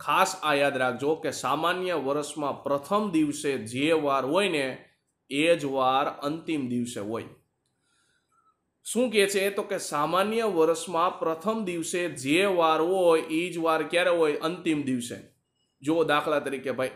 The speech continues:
એક જાન્યુઆરીએ મંગળવાર છે, તો એકત્રીસ ડિસેમ્બર એટલે કે વર્ષનો અંતિમ દિવસ કયો વાર હશે? મંગળવાર જ હશે. આ ખાસ, કારણ કે આવા દાખલા તમને ડાયરેક્ટ પૂછી લેતા હોય છે.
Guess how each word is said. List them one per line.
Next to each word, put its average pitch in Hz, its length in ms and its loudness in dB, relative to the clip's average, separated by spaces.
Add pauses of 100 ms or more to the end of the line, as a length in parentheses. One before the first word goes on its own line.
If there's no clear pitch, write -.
એક 196 340 2
જાન્યુઆરીએ 151 800 2
મંગળવાર 131 680 0
છે, 143 440 2
તો 120 120 -10 (100)
એકત્રીસ 156 500 -6
ડિસેમ્બર 147 520 -2
એટલે 131 180 -4
કે 127 140 -6
વર્ષનો 143 600 -4
અંતિમ 135 520 -6
દિવસ 113 380 -8 (680)
કયો 156 320 0
વાર 123 200 0
હશે? 113 220 -6
મંગળવાર 113 720 -4
જ 107 60 -12
હશે. 113 220 -12 (840)
આ 123 60 -16
ખાસ, 143 420 -2
કારણ 131 180 -6
કે 131 80 -8
આવા 131 240 -4
દાખલા 131 380 -6
તમને 135 280 -8
ડાયરેક્ટ 123 500 -4
પૂછી 120 280 -10
લેતા 107 260 -10
હોય 85 180 -10
છે. - 220 -20